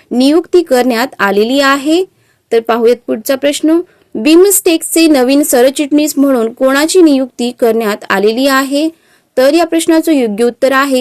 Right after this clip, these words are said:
इंद्रमणी पांडे. तर इंद्रमणी पांडे यांचे बिमस्टेकचे नवीन सरचिटणीस म्हणून नियुक्ती करण्यात आलेली आहे. पाहुयात पुढचा प्रश्न. सोळाव्या वित्त आयोगाचे अध्यक्ष म्हणून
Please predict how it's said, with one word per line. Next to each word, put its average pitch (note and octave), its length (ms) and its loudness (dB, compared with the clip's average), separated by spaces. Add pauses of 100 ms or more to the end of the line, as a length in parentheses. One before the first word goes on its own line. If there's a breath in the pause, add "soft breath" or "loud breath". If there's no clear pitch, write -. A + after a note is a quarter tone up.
इंद्रमणी D4+ 600 4
पांडे. G#3+ 500 0 (360 soft breath)
तर D4 160 -2
इंद्रमणी F4+ 560 6
पांडे A#3+ 400 0
यांचे A3+ 500 -2 (280 soft breath)
बिमस्टेकचे D#4+ 720 0
नवीन B3 320 0
सरचिटणीस C#4+ 720 0
म्हणून A#3+ 320 -2 (340 soft breath)
नियुक्ती D#4 480 0
करण्यात B3 380 0 (120)
आलेली A3+ 380 0
आहे. C4 340 -2 (1200 soft breath)
पाहुयात D4 440 2 (120)
पुढचा A#3 280 0
प्रश्न. C4 480 -4 (380 soft breath)
सोळाव्या F4+ 520 2
वित्त F4+ 320 -2
आयोगाचे E4+ 580 2
अध्यक्ष B3 500 0
म्हणून C4+ 360 2